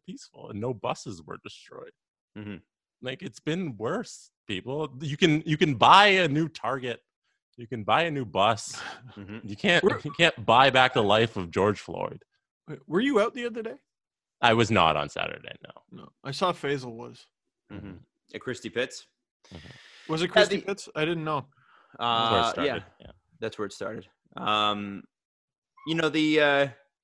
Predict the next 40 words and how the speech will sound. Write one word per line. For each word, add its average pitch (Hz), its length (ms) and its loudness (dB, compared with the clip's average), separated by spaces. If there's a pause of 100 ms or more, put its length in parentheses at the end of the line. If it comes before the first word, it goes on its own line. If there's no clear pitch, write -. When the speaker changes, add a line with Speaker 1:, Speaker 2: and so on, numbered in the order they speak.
(640)
Speaker 2:
um, 104 520 -2 (580)
the 156 100 0
long 202 240 4
and 175 80 0
short 170 220 4
of 117 100 2
it 107 80 6
is, 95 440 -2 (640)
the 147 120 2
N-, 170 80 6
it, 160 300 4
it 165 100 2
was 147 160 0
nice 170 260 2
to 156 100 -4
see 143 160 -2
certain 135 300 -2
teams 127 500 -2 (120)
jump 131 240 2
out 123 240 6 (380)
and, 107 280 0
and, 104 380 0
and 101 240 2
make 113 240 2
the 110 60 -8
statements 104 400 0
that 104 100 -4
they 98 120 2
made. 110 440 2
The 113 80 0
N 110 140 4
B 110 140 6
A 104 100 8
always 113 320 8
does 110 160 2
a 104 60 -2
better 98 200 4
job 101 300 4
with 104 120 -2
this, 107 280 4